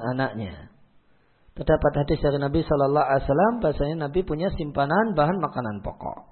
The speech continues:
Itu dari Umar radhiallahu anhu, Nabi Shallallahu Alaihi Wasallam yabi'u, menjual korma atau pohon korma Bani Nadir.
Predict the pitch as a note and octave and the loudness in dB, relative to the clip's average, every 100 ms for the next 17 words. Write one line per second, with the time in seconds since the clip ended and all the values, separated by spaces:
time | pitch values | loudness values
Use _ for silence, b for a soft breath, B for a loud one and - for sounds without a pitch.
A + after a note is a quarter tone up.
0 | _ _ _ _ b b b b b b | _ _ _ _ b b b b b b
1 | b b E3+ C3 C3 C3+ - G3+ G#3 G#3+ | b b -4 0 2 2 2 4 6 4
2 | - F#3+ F#3 F3 E3 D3+ E3 E3+ D3+ D3 | 0 0 2 4 4 4 2 -2 -2 0
3 | D#3 E3+ D3+ C#3+ C#3+ E3 D3+ C#3 D3 C#3 | 2 2 2 4 6 6 4 4 4 6
4 | C3+ C3+ C#3+ F3 G#3+ F3 - - - _ | 4 4 4 6 6 4 -8 -18 -20 _
5 | b b b b b b - C#3 C3+ F#3+ | b b b b b b 0 4 8 8
6 | F3 D#3 D3 C#3+ D#3+ G3 A#3 B3 C4+ C#4 | 6 0 2 6 8 10 8 4 -2 -12
7 | - - _ _ _ _ _ _ _ - | -18 -20 _ _ _ _ _ _ _ 2
8 | D#3 F#3+ F3+ F#3 F#3+ F3 E3 D3+ D3 C#3+ | 4 6 6 6 4 2 0 2 4 4
9 | D3 E3+ F3 E3 C#3+ C3+ C3 D3 D#3 D#3+ | 4 2 4 2 4 2 2 2 4 4